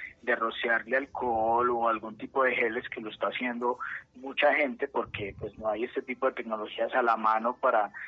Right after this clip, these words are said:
para hacer una desinfección efectiva. Y lo que pasa es que la tecnología sí, porque muchos de los celulares, el,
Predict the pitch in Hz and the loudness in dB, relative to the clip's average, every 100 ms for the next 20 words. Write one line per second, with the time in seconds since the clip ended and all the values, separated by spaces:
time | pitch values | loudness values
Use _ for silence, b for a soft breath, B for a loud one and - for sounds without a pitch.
0 | B - 120 117 110 117 120 131 127 127 | B -4 2 4 2 0 2 2 2 -4
1 | 127 - 139 147 156 156 - 151 160 - | -6 -2 0 0 0 0 2 4 4 0
2 | B B _ 165 165 170 165 165 151 143 | B B _ -2 2 2 4 2 4 4
3 | 139 - 139 139 - 110 107 107 120 - | 2 -2 0 0 -2 -6 -4 -2 -4 -2
4 | 123 123 127 131 107 - 110 - - 107 | 2 2 2 -4 -6 -6 -6 -6 -6 -4
5 | 104 - 107 113 139 - 151 156 151 147 | -4 -8 -12 -4 -2 0 2 2 2 2
6 | 147 135 113 120 113 98 | 2 4 4 0 -6 -10